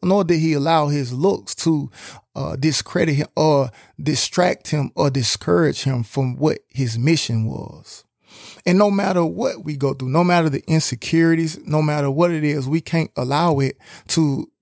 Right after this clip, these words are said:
knock us off course. We can't allow it. Um, insecurities. This is, um, insecurity means uncertainty or anxiety about oneself, a lack of confidence.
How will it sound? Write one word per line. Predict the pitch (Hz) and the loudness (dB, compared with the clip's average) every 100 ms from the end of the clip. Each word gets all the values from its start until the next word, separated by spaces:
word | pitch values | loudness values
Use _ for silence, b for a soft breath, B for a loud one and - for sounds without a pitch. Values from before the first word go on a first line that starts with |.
| - | -12
knock | - 160 160 151 | 0 2 2 0
us | 139 - | -2 0
off | 151 143 - | 0 0 0
course. | 196 175 120 - - b b b - | 2 2 -2 -10 -16 b b b -6
We | |
can't | 143 165 151 | 0 0 2
allow | 143 175 165 - | 2 2 0 -6
it. | - - | -10 -6
Um, | 151 143 - b b b b _ _ 185 | -4 -4 -8 b b b b _ _ 0
insecurities. | 180 165 - 208 180 123 110 - - - _ _ _ _ | 2 0 -2 2 2 2 -6 -10 -14 -16 _ _ _ _
This | 165 175 170 | 0 0 0
is, | 147 - - | -4 -6 -10
um, | 57 - - - _ _ _ - | -10 -10 -16 -20 _ _ _ -2
insecurity | 175 - - 180 170 151 | 0 0 0 2 2 2
means | 135 131 135 117 - _ | 0 -2 -4 -8 -14 _
uncertainty | 151 147 - 180 170 - 117 104 _ - | -2 -2 0 0 0 -2 -6 -8 _ -2
or | 165 147 - | 0 0 -2
anxiety | 143 120 110 151 175 135 127 | -4 -2 0 2 2 0 -2
about | 120 135 - | 0 0 0
oneself, | 135 139 135 - 185 117 - b b b b b - | -2 -2 -2 0 0 0 -8 b b b b b -2
a | 151 | 2
lack | 165 160 | 2 2
of | 139 - | -4 -6
confidence. | - 147 151 139 170 - - | -4 -2 -2 -4 -6 -10 -18